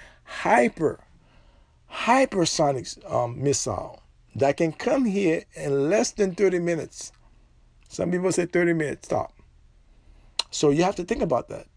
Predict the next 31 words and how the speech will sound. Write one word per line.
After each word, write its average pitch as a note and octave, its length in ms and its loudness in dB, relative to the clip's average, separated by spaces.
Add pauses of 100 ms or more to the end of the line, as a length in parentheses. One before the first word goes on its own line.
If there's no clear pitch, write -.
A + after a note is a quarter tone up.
This F3 200 -2
is F3 80 -2
what D#3+ 380 2
Russia's E3+ 380 2
playing A3+ 300 0
with C3+ 200 -2
right - 100 -6
now. B2 120 -4
They C3+ 140 0
have E3+ 280 4
tested B3 400 2
those C#3+ 100 0
rockets. D#3+ 600 -2
America A3+ 460 2
is G3 80 4
aware A3+ 280 2
of E3+ 120 0
that. B2 140 0
The, C#3 100 -2
the C#3 160 0
Pentagon F#3 500 0
is C#3 120 -2
aware C3+ 280 2
of A#2 140 -4
that. - 200 -10 (920)
Russia G3+ 460 6
have D#3+ 200 6
hypersonic F#3 1200 2 (120)
rep-, C#3+ 460 0 (280)
um, C3+ 380 0 (160)
um, C3 400 -2